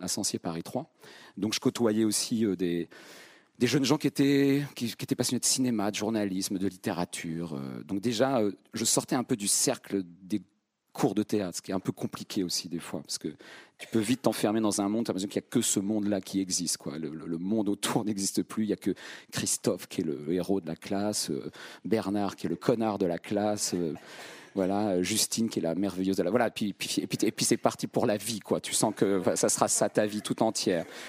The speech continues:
Donc heureusement, la fac me permettait de, de rencontrer d'autres gens. Ça, c'était déjà un, un point très important.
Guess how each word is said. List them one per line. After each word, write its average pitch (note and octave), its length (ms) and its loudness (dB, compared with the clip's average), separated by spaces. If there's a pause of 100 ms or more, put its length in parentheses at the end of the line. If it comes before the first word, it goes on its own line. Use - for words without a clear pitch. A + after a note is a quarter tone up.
(200)
Donc C#3 140 4
heureusement, E3 360 4
la C#3 100 6
fac - 260 2
me B2+ 120 2
permettait B2 500 2
de, A2 220 4
de G#2 100 0
rencontrer A#2+ 400 2
d'autres B2 220 2
gens. G2+ 100 2
Ça, D#3+ 140 2
c'était - 240 -2
déjà A#2 280 2
un, A#2 160 0
un A2 120 2
point - 160 -2
très A2+ 180 -2
important. G#2+ 340 0